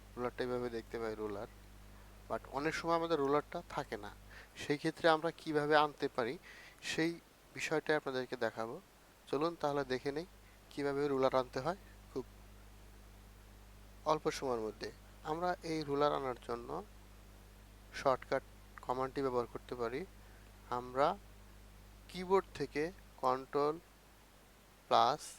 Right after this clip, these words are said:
আর প্রেস করব একসাথে, কন্ট্রোল প্লাস আর। দেখুন, হ্যাঁ, চলে এসেছে আমাদের রুলারটা। এই রুলারটাকে আমরা কিছু কাস্টমাইজ করে দেখতে পারি।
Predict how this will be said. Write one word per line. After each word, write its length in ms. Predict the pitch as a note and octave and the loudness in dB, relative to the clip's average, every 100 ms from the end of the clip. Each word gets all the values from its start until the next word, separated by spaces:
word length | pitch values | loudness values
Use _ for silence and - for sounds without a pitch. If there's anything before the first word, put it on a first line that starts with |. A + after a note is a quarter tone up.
| - - - - - - - | -20 -20 -20 -20 -20 -20 -4
আর 320 | C3 C3+ B2 - - | 6 10 10 6 -2
প্রেস 260 | C3+ A#2+ | -2 -2
করব 300 | - C#3+ C#3+ D#3 | -4 -2 -2 0
একসাথে, 520 | C3+ - A2+ - - - - | 0 0 -6 -6 -12 -20 -14
কন্ট্রোল 420 | - C3 B2+ D3+ D#3+ | -6 -6 -2 -4 -2
প্লাস 320 | C#3 C3 - A#2+ | 0 0 0 -10
আর। 160 | G#2+ - - - - - - - - - - | -12 -14 -20 -20 -20 -20 -20 -20 -20 -20 -12
দেখুন, 280 | A#2+ - F#3+ - - - - - - - - - - - - - | -10 -8 -12 -14 -20 -20 -20 -20 -20 -20 -20 -20 -20 -20 -20 -8
হ্যাঁ, 160 | C3 A2+ | -8 -8
চলে 200 | - C#3+ | -4 -4
এসেছে 320 | C3+ C#3 - | -2 -8 -4
আমাদের 300 | C#3 C3 C3 | -2 0 -2
রুলারটা। 400 | B2 B2 A#2+ - F3 - - - - - - - - - - - - - - | -2 -6 -6 -8 -10 -14 -20 -18 -18 -18 -20 -20 -20 -20 -20 -20 -20 -20 -8
এই 180 | D3+ F3 | 0 0
রুলারটাকে 540 | D3+ D3+ E3 - E3+ F3+ | 0 2 2 0 -4 -2
আমরা 220 | D#3 D3 - | -4 -4 -8
কিছু 200 | D3 - | -16 -4
কাস্টমাইজ 540 | - C3+ - C#3 C#3 - | 0 0 -4 -8 -8 -6
করে 200 | C#3+ C3 | -4 -2
দেখতে 320 | B2+ - B2 | -4 -6 -8
পারি। 280 | A#2 A#2 | -8 -8